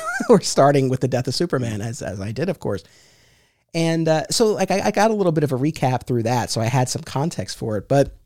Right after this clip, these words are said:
y-, you know, that's the Lex that I started with. So, you know, it, it's been more so over the course of this podcast and some of the other episodes that I've done where I've,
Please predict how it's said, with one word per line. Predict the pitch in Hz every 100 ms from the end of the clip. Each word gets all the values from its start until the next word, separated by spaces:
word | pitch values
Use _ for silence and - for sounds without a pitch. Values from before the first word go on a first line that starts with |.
| _ _ _ _ _ - - _ _ _ _ _ -
y-, | 160
you | 226
know, | 185
that's | 139 226 415
the | -
Lex | 233 220 -
that |
I | 180
started | 170 - 277 262
with. | 123 95 -
So, | - 175 175 165 -
you | 196
know, | 175
it, | 165
it's | 180 180
been | 160 233 285
more | 180 175
so | 208 185 143
over | 143
the | 139
course | - 143 131
of |
this | 123 117
podcast | - 127 139 127 117
and | 117 117
some | - 127
of |
the | 120
other | 123 120
episodes | 123 120 123 123
that |
I've | 107 135
done | 139 147
where | 123 113
I've, | 101